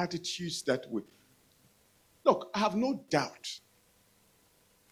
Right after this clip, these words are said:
Let me also ask this question. Now, I asked people, how many have brought three to church here? But let me ask this question. You watch the difference. How many have at least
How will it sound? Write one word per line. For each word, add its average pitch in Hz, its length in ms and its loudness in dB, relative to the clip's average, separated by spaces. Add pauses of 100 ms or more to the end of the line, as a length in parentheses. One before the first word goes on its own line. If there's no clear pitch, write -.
(240)
Let 277 140 8
me 170 100 6
also 151 360 6
ask 139 140 0
this 120 120 0
question. 107 300 -2
Now, 131 320 4 (200)
I 139 180 2
asked 175 200 -4 (540)
people, 131 380 -2 (300)
how 175 120 0
many 156 180 0
have 107 140 -4 (120)
brought 143 240 -2 (140)
three 131 480 2 (500)
to 101 60 -8
church - 320 -6
here? - 140 -8 (340)
But 151 120 6
let 208 100 6
me 170 100 2
ask 156 200 -2
this 139 100 -8
question. 120 240 -4
You 139 80 4
watch 180 240 0
the 104 100 -2
difference. - 500 -6 (380)
How 247 220 10
many 190 420 6
have 135 220 6 (720)
at 160 160 2
least 170 540 4